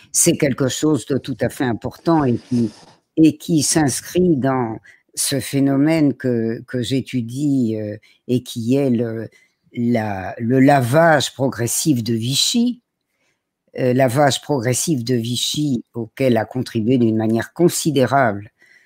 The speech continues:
euh, je dirais, depuis les origines, euh, l'Institut d'études politiques, hein, ce qu'on appelle Sciences Po, parce que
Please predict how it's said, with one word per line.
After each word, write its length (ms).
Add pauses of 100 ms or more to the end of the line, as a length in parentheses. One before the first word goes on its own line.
(340)
euh, 640
je 300
dirais, 680 (240)
depuis 800
les 260
origines, 720 (760)
euh, 160
l'Institut 640
d'études 400
politiques, 640
hein, 80
ce 120
qu'on 180
appelle 280
Sciences 380
Po, 260
parce 220
que 240